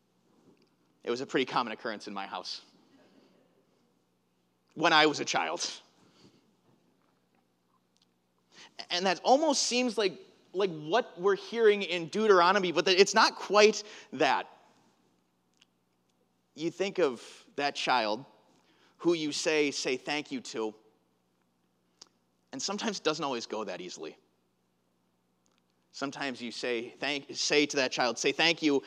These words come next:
and they say, "I already did." And you say, "Well, say it again." And then they grumble and they get angry and they say, "Fine, thank you." And that doesn't really,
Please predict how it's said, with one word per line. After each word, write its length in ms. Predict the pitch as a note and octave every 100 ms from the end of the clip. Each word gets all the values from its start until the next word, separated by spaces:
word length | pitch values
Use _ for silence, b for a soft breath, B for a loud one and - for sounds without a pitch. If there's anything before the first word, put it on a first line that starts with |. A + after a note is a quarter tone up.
| B -
and 100 | E3+
they 120 | E3
say, 180 | F3+ F3+
"I 140 | F#3
already 180 | F#3+ G#3
did." 420 | F3+ A3 G#3+ F#3+ - B B B -
And 120 | D3+
you 40 | D#3
say, 180 | F3+
"Well, 120 | F3 F3
say 180 | G3+
it 80 | G3+
again." 480 | G3 G3+ F#3+ F#3 D#3+ B B -
And 120 | F3
then 120 | F#3+
they 100 | F#3
grumble 540 | F3 G#3 A3+ G#3 G3+
and 120 | F3 F#3+
they 80 |
get 140 | F3+ F#3+
angry 440 | G3+ A3 F#3 G#3+
and 140 | F#3+ G3+
they 80 | F#3+
say, 220 | - F#3+
"Fine, 460 | - C4+ C4 B3 A3
thank 340 | - B3+ B3+ -
you." 300 | A3+ D3+ A2 - - - _ _ _ _ _ _ _ _ _ _ _ _ _ _ _ _ _ _ _ _ -
And 100 | D3+
that 120 | D3+
doesn't 260 | F#3+ F#3 C#3
really, 480 | E3 E3+ D3 B2+